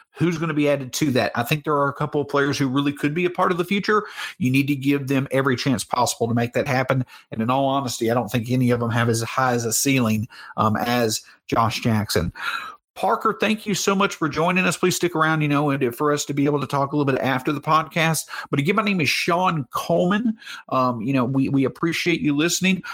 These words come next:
Parker, when can they catch you and Nate and you and Joe on y'all's podcast during the week?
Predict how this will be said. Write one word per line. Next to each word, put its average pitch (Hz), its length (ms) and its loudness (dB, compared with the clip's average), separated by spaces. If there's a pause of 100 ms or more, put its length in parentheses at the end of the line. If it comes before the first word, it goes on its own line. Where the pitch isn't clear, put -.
(180)
Parker, 262 360 0
when 214 240 -2
can 277 160 -2
they 220 160 2
catch - 420 -2
you 196 280 2
and 170 120 2
Nate 185 300 2
and 135 180 0
you 170 160 2
and 151 140 0
Joe 143 400 0
on 127 200 2
y'all's 139 300 2
podcast 113 600 0
during 110 180 0
the 107 60 -2
week? - 320 -4